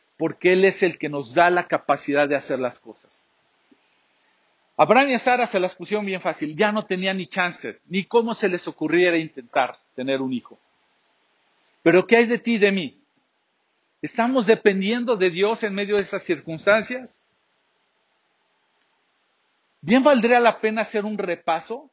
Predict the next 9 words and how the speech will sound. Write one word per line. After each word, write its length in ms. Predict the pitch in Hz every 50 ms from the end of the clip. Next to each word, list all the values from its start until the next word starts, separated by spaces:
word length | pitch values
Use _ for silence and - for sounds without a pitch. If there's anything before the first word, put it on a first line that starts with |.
| _ _
de 100 | 139 156
aquellas 460 | 165 - - 202 202 220 208 190 -
cosas 440 | - - 190 185 175 - 196 180 - 165
en 100 | 156 160
donde 240 | 147 143 143 143 147
estamos 400 | - - 185 180 196 190 - -
atravesando 800 | 170 - - 143 135 135 135 - - 170 165 165 165 196 185 - _ _ _ _ _ _
para 260 | - 156 160 170 180 175
revisar. 680 | 185 190 196 202 202 - - 220 214 233 233 -